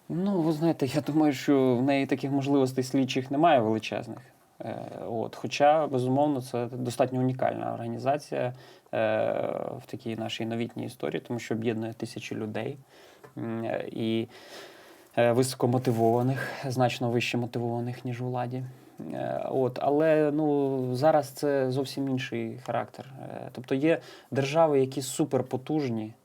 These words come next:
е, і вони не можуть зупинити теракти. Тому що теракт — це така річ, яку в сучасному світі достатньо просто організувати, на жаль. На жаль. От. Тому тут, е, е, але той, хто ц-, їх організує,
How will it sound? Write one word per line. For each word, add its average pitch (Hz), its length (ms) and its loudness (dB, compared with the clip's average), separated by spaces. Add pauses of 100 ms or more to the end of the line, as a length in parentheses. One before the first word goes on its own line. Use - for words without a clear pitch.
(580)
е, 87 840 -4 (300)
і - 160 -2
вони 127 220 2
не 127 100 4
можуть 117 260 -2
зупинити 110 440 -8
теракти. - 440 -14 (500)
Тому 127 140 -6
що 127 220 -12
теракт — 165 420 2
це 127 400 -2 (120)
така 131 240 -4
річ, 143 260 -4
яку 120 180 -10
в 113 60 -12
сучасному 123 460 -6
світі 131 300 -6
достатньо 113 400 -6
просто - 320 -12
організувати, 117 520 -14
на 113 100 -8
жаль. 110 240 -10 (460)
На 131 60 -14
жаль. 131 220 -14 (920)
От. 110 200 -8
Тому 147 220 2
тут, 185 360 0
е, 147 40 2 (640)
е, 120 40 -2 (600)
але 131 200 4
той, 165 200 4
хто - 220 -2
ц-, 131 200 -4
їх 131 240 -2
організує, 135 680 -2